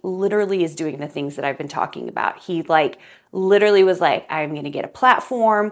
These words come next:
I'm gonna start making money. I'm gonna start showing my sh-, students how to do it." And I was just like, "Yes, that's,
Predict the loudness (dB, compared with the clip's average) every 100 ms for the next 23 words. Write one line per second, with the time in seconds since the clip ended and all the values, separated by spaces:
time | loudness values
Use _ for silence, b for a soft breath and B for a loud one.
0 | B B -6 -4 -2 -6 -4 -2 -2 -4
1 | -4 -2 2 2 2 0 0 0 -2 -2
2 | -4 -4 -4 -4 -4 -6 -8 -6 -4 -4
3 | 2 2 4 -2 -2 -6 -6 -8 -6 -6
4 | -2 -2 -2 2 4 4